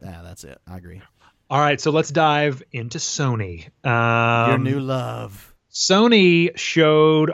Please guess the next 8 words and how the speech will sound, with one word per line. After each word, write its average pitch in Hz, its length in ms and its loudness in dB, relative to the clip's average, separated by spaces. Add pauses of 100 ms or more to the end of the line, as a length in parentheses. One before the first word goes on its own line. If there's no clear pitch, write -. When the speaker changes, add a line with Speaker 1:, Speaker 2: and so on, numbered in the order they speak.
Speaker 2:
off 131 600 2 (120)
God 104 240 -4
of 95 240 -10
War. 208 600 6
They 131 120 0
showed 113 480 2
off 107 320 -2
Spider-Man. 190 1300 0